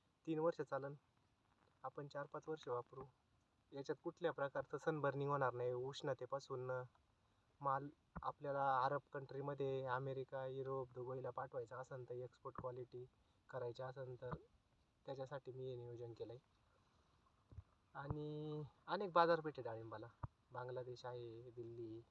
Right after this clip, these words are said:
आपल्या भारतात आहे, पण बाहेरच्या देशात गेल्यानंतर थोडं आर्थिक चलन जास्त भेटतं. डाळिंब, अं, लागवड केल्यापासून याला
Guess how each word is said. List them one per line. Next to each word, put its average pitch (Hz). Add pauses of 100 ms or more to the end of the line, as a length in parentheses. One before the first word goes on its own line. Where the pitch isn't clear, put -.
(200)
आपल्या 127
भारतात 127
आहे, 120
पण 120
बाहेरच्या 143
देशात 143
गेल्यानंतर 139 (360)
थोडं 143
आर्थिक 139
चलन 139 (320)
जास्त 165
भेटतं. 131 (1500)
डाळिंब, 160
अं, 151 (280)
लागवड 147
केल्यापासून 151
याला 131